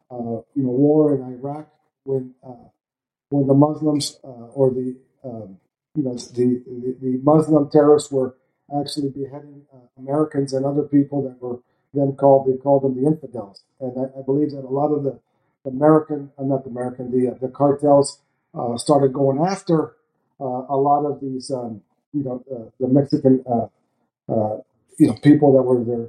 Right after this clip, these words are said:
their, you know, they consider their, their enemies. Uh, and so these were significant times. You know, nine eleven, uh, the, the Fox presidency, and that was the, uh, uh, the dissolve of the, uh, of the, of the pri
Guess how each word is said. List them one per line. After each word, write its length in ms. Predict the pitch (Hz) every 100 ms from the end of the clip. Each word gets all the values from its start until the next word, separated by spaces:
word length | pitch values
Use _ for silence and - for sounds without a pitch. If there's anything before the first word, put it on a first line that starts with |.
| -
their, 200 | 123 117
you 80 | 139
know, 160 | 120 120
they 80 | 120
consider 420 | 135 131 131 131
their, 260 | 123 120 127
their 160 | 123
enemies. 600 | 143 185 139 - - - _ _ _ _ _ -
Uh, 320 | 127 117 113 -
and 140 | 151
so 380 | - 190 170 170 _ _ - - 170
these 280 | 247 247 240
were 120 | 202
significant 720 | - 165 190 - 196 156 -
times. 320 | 170 165 117
You 60 | 147
know, 80 | 139
nine 260 | 151 190 180
eleven, 340 | 170 165 170 _ _ _ _ _ 151
uh, 180 | 131 123 _ _ _ -
the, 140 | 131 131
the 80 | 135
Fox 260 | 165 175 175
presidency, 800 | - 170 170 170 170 - 196 196
and 140 | 135
that 200 | 151 165
was 240 | 160 151 147
the, 260 | 147 139 131 _ _ _ _ _ _ _ _
uh, 40 |
uh, 200 | 120 113 113 _ _ _ _ _ 151
the 140 | 139
dissolve 580 | 139 139 151 160 170 143
of 360 | 139 139 131
the, 220 | 143 135 131
uh, 200 | 123 117
of 180 | 127 123
the, 100 | 131
of 340 | 131 - 123 123
the 100 | -
pri 480 | 151 175 202 -